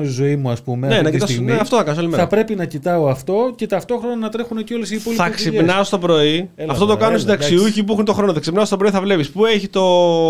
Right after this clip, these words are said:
Speaker 2: πλυντήριο πιάτων, το καθαριστικό. Σκλαβενίτης. Ωραία, πάω Σκλαβενίτη. Θα φεύγεις Σκλαβενίτη, θα πηγαίνεις πεντακόσια μέτρα πιο
Speaker 1: Ναι, δεν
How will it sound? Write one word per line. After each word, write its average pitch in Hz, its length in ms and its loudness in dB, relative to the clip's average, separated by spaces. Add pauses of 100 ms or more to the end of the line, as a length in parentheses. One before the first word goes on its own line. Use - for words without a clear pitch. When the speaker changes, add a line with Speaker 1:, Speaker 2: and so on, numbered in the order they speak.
(320)
Speaker 2:
πλυντήριο 156 440 2
πιάτων, 147 520 -2
το 135 160 -2
καθαριστικό. 135 640 -2 (340)
Σκλαβενίτης. 180 560 0
Ωραία, 147 180 0
πάω 147 100 -2
Σκλαβενίτη. 139 340 -2
Θα 131 60 -2
φεύγεις 190 200 -2
Σκλαβενίτη, 180 360 -2
θα 185 80 -4
πηγαίνεις 170 420 -2 (960)
πεντακόσια 185 440 -2
μέτρα 180 180 0
πιο 233 140 0
Speaker 1:
Ναι, - 60 -
δεν - 40 2